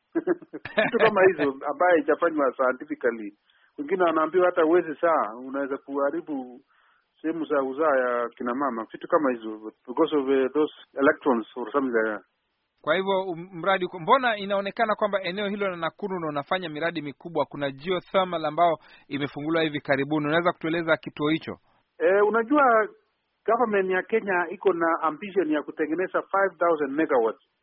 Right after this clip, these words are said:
Speaker 1: Na tunataka njia zote, tunajaribu njia zote za kuongeza hii nguvu za umeme. Unaona kama tuli launch ile mwaka ingine, eh, mwezi wa kumi,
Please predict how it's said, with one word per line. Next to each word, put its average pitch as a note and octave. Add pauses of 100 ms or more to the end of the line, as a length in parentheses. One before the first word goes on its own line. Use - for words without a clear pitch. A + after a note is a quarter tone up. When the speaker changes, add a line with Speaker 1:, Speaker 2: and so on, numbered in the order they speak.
(200)
Speaker 1:
Na D3
tunataka F3
njia D#3
zote, G3
tunajaribu F3
njia D3
zote E3+
za C#3
kuongeza D3
hii D3+ (420)
nguvu D3+
za C3+
umeme. B2+ (400)
Unaona E3
kama F3+
tuli D3+
launch E3 (380)
ile F3
mwaka D3
ingine, F3 (360)
eh, B2
mwezi D3+
wa C#3
kumi, C3+